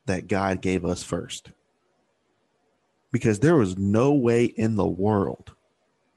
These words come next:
that we could have helped our situation. There's no way. There's nothing we could have done. There's nothing we could have given.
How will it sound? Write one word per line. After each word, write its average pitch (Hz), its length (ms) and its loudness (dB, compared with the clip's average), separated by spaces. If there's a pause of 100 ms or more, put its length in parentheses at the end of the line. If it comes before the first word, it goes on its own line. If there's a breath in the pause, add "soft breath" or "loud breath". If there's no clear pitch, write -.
(580)
that 104 220 0
we 113 200 2
could 113 240 -2
have 95 460 0 (960)
helped - 520 -2
our 101 200 -2
situation. - 800 -4 (420)
There's 131 200 0
no 107 180 4
way. 92 420 0
There's 117 200 -2
nothing 156 680 0 (680 loud breath)
we 120 120 2
could 120 200 0
have 113 140 -2
done. 92 460 0
There's - 180 -6
nothing 135 200 2
we 143 100 -2
could 147 140 0
have 127 140 -2
given. 98 500 2